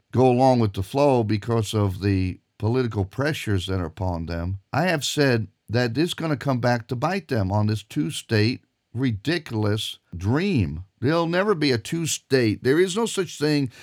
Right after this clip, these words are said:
as a two-state solution. We have a lot of articles on the hope israel dot net that you can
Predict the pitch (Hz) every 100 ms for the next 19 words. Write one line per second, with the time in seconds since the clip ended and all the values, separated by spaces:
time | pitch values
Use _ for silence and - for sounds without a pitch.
0 | - - 127 131 120 - 185 160 - 139
1 | 135 101 120 135 113 131 123 147 127 117
2 | 120 143 202 175 143 139 123 117 117 107
3 | 110 107 131 151 156 139 117 120 110 110
4 | 104 92 - - - - 104 131 139 -
5 | 120 110